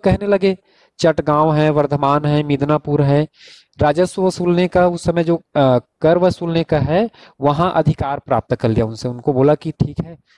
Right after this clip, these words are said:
अ, जो मिदनापुर है, चटगांव है या वर्धमान है, वहां का हम टैक्स वसूलेंगे।" अब उन्हीं के द्वारा बनाया गया है, तो उनको नहीं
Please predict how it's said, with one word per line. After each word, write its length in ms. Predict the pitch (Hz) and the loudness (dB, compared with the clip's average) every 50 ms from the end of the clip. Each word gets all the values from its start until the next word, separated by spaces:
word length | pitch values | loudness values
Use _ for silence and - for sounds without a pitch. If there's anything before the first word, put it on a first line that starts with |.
| _ _ - | _ _ -8
अ, 200 | - 120 120 120 | -4 -4 -2 -2
जो 200 | 117 123 127 123 | -2 -2 -4 -4
मिदनापुर 640 | 123 123 123 117 127 127 135 131 - - 131 123 123 | -2 -4 -4 -4 -2 -2 -2 -2 -2 -2 -2 0 0
है, 200 | 123 123 123 120 | 2 2 0 0
चटगांव 500 | - 131 123 117 117 123 120 123 127 120 | -2 -4 -6 -2 -2 -2 0 0 0 -2
है 400 | 120 120 120 120 123 123 123 131 _ _ _ _ | -2 -2 -2 -2 -2 -2 -6 -10 _ _ _ _
या 120 | 127 127 120 | 0 0 2
वर्धमान 520 | 123 127 113 - 117 120 117 123 127 127 | 0 -2 -2 -4 -4 -2 -2 -2 -2 -2
है, 300 | 117 120 120 123 160 - _ _ _ _ _ _ _ _ _ | -4 -4 -2 -4 -4 -6 _ _ _ _ _ _ _ _ _
वहां 240 | 135 135 135 156 156 | -2 0 0 -2 -2
का 140 | - 165 156 | -2 -2 -2
हम 140 | 156 156 147 | -2 -4 -2
टैक्स 300 | - 139 123 - - 127 | -6 -6 -6 -6 -8 -10
वसूलेंगे।" 640 | 113 - - 113 113 113 113 110 107 110 107 - - _ _ _ _ _ _ | -10 -8 -10 -8 -6 -6 -6 -6 -6 -10 -10 -10 -14 _ _ _ _ _ _
अब 140 | 135 131 131 | -2 -2 -2
उन्हीं 240 | 131 123 117 139 151 | -2 -2 -2 0 0
के 100 | 160 156 | 0 2
द्वारा 240 | 147 151 151 151 151 | 2 2 2 2 2
बनाया 360 | 147 143 139 139 139 147 156 | 0 0 0 0 2 0 0
गया 180 | 147 156 156 | 0 0 2
है, 160 | 160 165 156 123 | 2 2 0 0
तो 120 | - 123 | -4 -10
उनको 200 | 117 113 - 123 | -12 -10 -12 -10
नहीं 420 | 120 123 127 123 135 143 143 147 | -4 -4 -4 -2 -2 -6 -10 -10